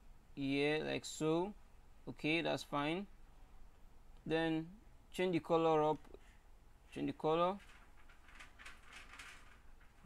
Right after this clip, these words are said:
Okay, click out. Then I want to create a point right about here. So I'll go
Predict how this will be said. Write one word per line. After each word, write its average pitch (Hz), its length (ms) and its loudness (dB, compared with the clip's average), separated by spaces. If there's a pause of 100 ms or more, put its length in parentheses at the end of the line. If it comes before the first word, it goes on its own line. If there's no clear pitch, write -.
Okay, 170 380 2 (1040)
click 170 200 -6
out. 147 320 6 (1400)
Then 170 240 2
I - 80 6
want 208 180 6
to 175 60 0
create 180 300 8
a 156 100 2
point 175 480 4 (840)
right 151 200 4
about 147 360 4
here. 147 340 2 (1120)
So - 80 -2
I'll 151 120 4
go 170 240 4